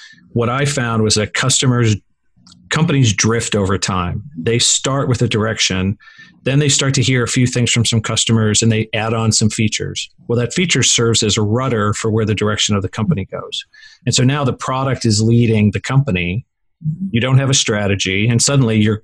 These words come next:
heading sort of due north. And the next thing you know, you wake up and you find that you're kind of northwest, right? North by northwest, you're going in a slightly different direction. It's been gradual. You've suddenly ended up in this place,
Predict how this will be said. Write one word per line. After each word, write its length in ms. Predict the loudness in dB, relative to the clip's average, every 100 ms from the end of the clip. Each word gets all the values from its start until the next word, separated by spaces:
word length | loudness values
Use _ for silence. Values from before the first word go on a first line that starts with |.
| -8
heading 340 | -4 0 0
sort 420 | 0 0 0 0 -2
of 20 | -6 _ _ _ _ _ _ -2
due 160 | 2
north. 540 | 4 4 0 -4 -12 -16 _ _ _
And 100 | 0
the 60 | 2
next 160 | 2 2
thing 100 | 2
you 80 |
know, 160 | 2 2
you 140 | 2 2
wake 280 | 2 0
up 200 | -2 -2
and 100 | 0
you 60 | 0
find 500 | 0 -2 -2 2 2
that 160 | 2 0
you're 120 | -2
kind 260 | -2 0
of 240 | 2 2 2
northwest, 1000 | 4 4 0 -4 -4 -4 0 -2 -2 -6 _ -20 -20 -8 -2
right? 400 | 0 0 -2 -4 _ -2
North 280 | 0 0 -2
by 100 | 0
northwest, 640 | 0 0 0 0 0 0
you're 120 | 0
going 240 | 0 0 2
in 60 |
a 40 | 0
slightly 380 | 0 0 0 0
different 260 | 0 0
direction. 560 | 0 -2 -2 0 2 2
It's 160 | 0
been 260 | 0 -2 -2 -2
gradual. 880 | -4 -2 0 2 2 0 0 -2 -4 -8 -2
You've 140 | 0
suddenly 440 | 0 2 2 2
ended 240 | 2 0 0
up 140 | -2
in 100 | 2
this 140 | 2 0
place, 380 | -2 -2 -2